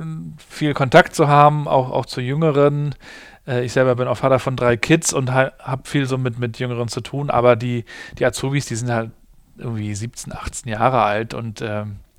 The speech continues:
bewegen sich dann nochmal so in anderen Sphären und da gibt's auch Memes und, und Themen, von denen ich noch nicht gehört habe oder, oder die ich auch gar nicht verstehe und deswegen haben wir gesagt, wir brauchen euch da und wir wollen auch euch zeigen. Also der, der Instagram-Kanal, der jetzt,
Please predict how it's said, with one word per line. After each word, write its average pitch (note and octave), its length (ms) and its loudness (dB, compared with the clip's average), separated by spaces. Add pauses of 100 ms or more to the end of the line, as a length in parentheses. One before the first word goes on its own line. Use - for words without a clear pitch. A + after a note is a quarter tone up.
(120)
bewegen A2+ 320 -4
sich G#2+ 100 -8
dann A2+ 140 -6
nochmal G#2 220 0
so A2+ 80 -4
in G#2+ 60 -6
anderen A2 280 -4
Sphären A2+ 480 -2
und A2+ 180 -6
da A2 60 -2
gibt's A2 180 -6
auch A2+ 60 2
Memes C3 420 -2
und, A#2 160 -4
und A2+ 220 -6
Themen, C3 480 -2 (340)
von B2 180 -4
denen A#2 180 -4
ich B2 180 -10
noch G#2+ 140 -6
nicht A2+ 180 -8
gehört G#2+ 260 -2
habe G#2+ 140 -2
oder, G#2 260 -6
oder G#2+ 160 -2
die G#2+ 80 -8
ich A#2 80 -10
auch G#2+ 80 -8
gar A2 140 -4
nicht G#2+ 100 -8
verstehe B2+ 440 2
und G#2+ 60 0
deswegen A2+ 240 -4
haben A2 60 -4
wir A#2 80 -4
gesagt, A2 300 -2
wir A2+ 80 -2
brauchen A2+ 260 4
euch B2+ 260 0
da A2+ 320 4 (540)
und A#2+ 80 -6
wir A#2+ 80 0
wollen B2 200 6
auch - 180 2
euch B2+ 240 4
zeigen. A#2+ 420 8
Also G#2 180 -2
der, A2+ 300 2
der A2+ 200 -2
Instagram-Kanal, A#2+ 880 4
der A#2 220 4
jetzt, - 340 -4